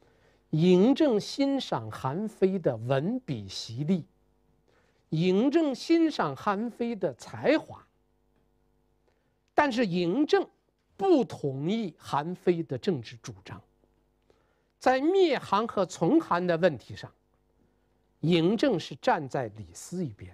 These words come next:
的。在用军事手段和金钱两种手段的这个时候，嬴政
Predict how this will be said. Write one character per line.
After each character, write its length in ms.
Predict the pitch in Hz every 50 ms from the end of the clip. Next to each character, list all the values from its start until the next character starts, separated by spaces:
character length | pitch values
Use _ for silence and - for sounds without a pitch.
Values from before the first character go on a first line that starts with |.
| _ _
的。 80 | _ - _ _ _ _ _ _ _ _ _ _ _ _ _ _ _ _ _ _ _ _ _
在 240 | _ - 294 285 233
用 300 | 208 220 254 240 220 202
军 280 | - - 349 381 370
事 140 | 330 - 320 247
手 260 | - - 156 123 113
段 260 | - 196 196 151 - _ _
和 220 | _ - - - 175
金 340 | 160 - - 277 302 311 302
钱 320 | 285 - - 190 175 170 165
两 320 | 170 180 175 226 320 330
种 200 | 320 285 254 247
手 260 | - - - 151 127
段 240 | 120 156 254 269 233
的 80 | 175 147
这 160 | 123 131 113
个 60 | 113
时 180 | - - - 107
候， 200 | - - - - _ _ _ _ _ _ _ _ _ _ _ _ _ _ _
嬴 380 | - 160 180 180 165 180 220 247
政 200 | - 302 262 175